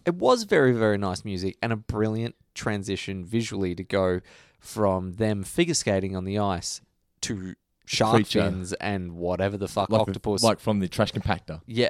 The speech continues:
Speaker 2: of
Speaker 1: yes,
Speaker 2: Star
Speaker 1: it
Speaker 2: Wars.
Speaker 1: was like from the trash compactor in Star
Speaker 2: <laughs>
Speaker 1: Wars. Um, that sort of thing was,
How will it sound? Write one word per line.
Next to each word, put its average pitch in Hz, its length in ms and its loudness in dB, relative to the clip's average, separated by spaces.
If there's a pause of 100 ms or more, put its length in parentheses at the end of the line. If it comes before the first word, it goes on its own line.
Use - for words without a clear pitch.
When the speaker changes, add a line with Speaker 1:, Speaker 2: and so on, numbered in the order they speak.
Speaker 2:
of 101 140 -4
Speaker 1:
yes, 214 220 8
Speaker 2:
Star 165 80 6
Speaker 1:
it 131 40 6
Speaker 2:
Wars. 185 80 12
Speaker 1:
was 202 100 8
like 151 160 10
from 131 160 2
the 120 60 2
trash 117 240 6
compactor 117 460 4
in 101 80 -2
Star 98 240 2
Speaker 2:
<laughs> - 20 2
Speaker 1:
Wars. 87 240 -2 (540)
Um, 113 440 8 (100)
that 120 380 2
sort 113 240 2
of 98 60 -4
thing 95 240 0
was, 90 240 0